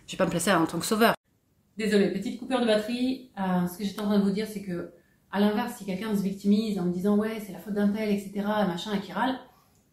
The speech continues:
j'ai pas envie de l'aider, parce que j'ai pas envie de me remettre déjà dans un rôle de sauveur. Euh, ça, c'est vraiment l'ancien paradigme, l'ancien monde. Et puis, euh, <laughs> j'ai pas le besoin de reconnaissance, donc je vais pas, euh,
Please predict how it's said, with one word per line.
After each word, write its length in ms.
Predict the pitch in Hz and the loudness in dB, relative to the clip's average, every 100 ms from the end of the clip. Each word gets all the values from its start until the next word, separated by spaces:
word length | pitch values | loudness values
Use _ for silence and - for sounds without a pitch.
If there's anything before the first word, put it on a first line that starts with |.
| - | -18
j'ai 180 | 170 | -14
pas 100 | 170 | -4
envie 420 | 277 277 214 240 196 | 0 2 2 0 0
de 60 | |
l'aider, 300 | 214 269 285 | 0 0 -2
parce 120 | - | -4
que 60 | 175 | -10
j'ai 80 | 175 | -8
pas 80 | 220 | -6
envie 160 | 220 | 0
de 60 | 208 | 4
me 80 | 202 | 4
remettre 220 | 196 202 | 4 4
déjà 180 | 180 185 | 2 -4
dans 180 | 170 - | -6 -12
un 80 | |
rôle 160 | 151 165 | -14 -12
de 80 | 151 | -12
sauveur. 400 | - 185 262 277 - _ _ _ _ | -10 -4 -4 -4 -12 _ _ _ _
Euh, 340 | 156 147 147 143 - _ 135 | -16 -12 -12 -12 -16 _ -18
ça, 140 | - 180 | -16 -16
c'est 280 | - 143 135 | -10 -8 -8
vraiment 300 | 165 170 165 | -6 -6 -6
l'ancien 380 | 156 - 180 156 | -10 -12 -14 -14
paradigme, 380 | - - 185 170 | -16 -6 -2 -2
l'ancien 280 | - - 151 | -4 -12 -6
monde. 280 | 190 254 - | 0 0 0
Et 80 | - | -10
puis, 380 | - 202 208 208 _ _ _ - | -4 2 2 0 _ _ _ -14
euh, 20 | 165 160 151 151 | -10 -8 -8 -10
<laughs> 280 | - - - | -16 -18 -14
j'ai 160 | 180 185 | -8 -6
pas 140 | 226 | -2
le 80 | 185 | 0
besoin 220 | 180 190 | 0 -2
de 60 | 180 | -6
reconnaissance, 520 | - 170 175 202 185 | -8 -12 -10 -8 -10
donc 80 | - | -12
je 60 | - | -20
vais 60 | |
pas, 240 | - 180 180 | -14 -8 -8
euh, 180 | 151 | -8